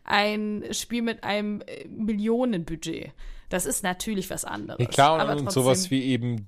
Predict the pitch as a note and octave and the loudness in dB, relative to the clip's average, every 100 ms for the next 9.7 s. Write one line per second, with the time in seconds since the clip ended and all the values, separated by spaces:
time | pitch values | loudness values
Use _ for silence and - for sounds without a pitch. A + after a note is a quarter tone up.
0 | - E3 C#3 G#2+ _ _ C#3 F3+ G3 E3+ | -12 -12 -12 -16 _ _ 2 4 4 4
1 | C#3+ - C3 D#3 G3 D3+ A#2+ D#3+ - - | 2 2 0 2 4 4 4 0 -4 -6
2 | G#3 G#3 B3+ D4 - E4 - _ - G#3+ | -6 -8 -14 -10 0 0 0 _ -4 0
3 | A3 G3+ D#3 B2 C#3+ C#3 C3+ G#2+ C3+ F3+ | 0 2 2 4 2 2 -2 -2 -4 -2
4 | F#3 F3+ E3 B2 A#2 A#2+ C3 - B2+ A#2 | -2 0 0 -4 -6 0 0 2 2 2
5 | - G#2 A#2 A#2 A2+ G2 G2 A2+ - A#2+ | -8 0 4 4 2 2 4 4 4 -4
6 | A2 A#2 - G#2+ - A2+ G#2+ G#2 F#2+ G#2 | 0 0 0 -8 -6 -4 -4 -4 -6 -4
7 | G2+ F#2+ - G#2 F#2+ F#2+ G2+ G2 A2 A2 | -2 -4 -2 0 0 0 -2 -2 0 -2
8 | F#2+ - A2 G2 - _ _ B2 C3 C3 | -2 -4 -4 -6 -18 _ _ 4 4 4
9 | B2+ B2+ C#3 C3 - C#3+ B2+ | 4 4 6 4 4 2 2